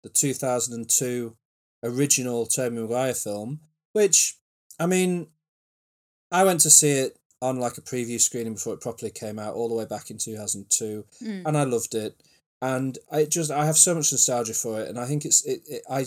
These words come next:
Speaker 1: can't separate it from that nostalgia, really. It's hard for me to be,
Speaker 2: Mm.
Speaker 1: um, like, unbiased when I'm talking about this movie, but, like, Tobey Maguire's performance I really like.
Speaker 2: Mm.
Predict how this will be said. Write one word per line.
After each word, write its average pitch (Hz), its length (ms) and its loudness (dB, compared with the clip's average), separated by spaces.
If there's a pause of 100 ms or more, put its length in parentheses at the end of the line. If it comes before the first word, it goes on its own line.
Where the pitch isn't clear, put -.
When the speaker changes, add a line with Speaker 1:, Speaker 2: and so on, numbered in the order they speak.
(120)
Speaker 1:
can't 165 520 2
separate - 560 2
it - 80 -8
from 110 180 -8
that 110 140 -12
nostalgia, 104 500 -6
really. 95 220 -10
It's - 120 -6
hard 110 220 -6
for - 120 -16
me 104 80 -12
to - 120 -6
be, 101 340 -8
Speaker 2:
Mm. 190 440 -6
Speaker 1:
um, 101 640 -6 (580)
like, 107 280 -6 (100)
unbiased 110 680 0
when 104 80 -8
I'm 101 100 -10
talking 104 300 -8
about 90 100 -10
this - 140 -4
movie, 101 300 -10
but, 117 200 -8
like, 117 200 -8
Tobey 160 260 2
Maguire's 123 420 0
performance 110 540 -4
I 107 60 -8
really 104 320 -8
like. 101 280 -8
Speaker 2:
Mm. 190 380 -8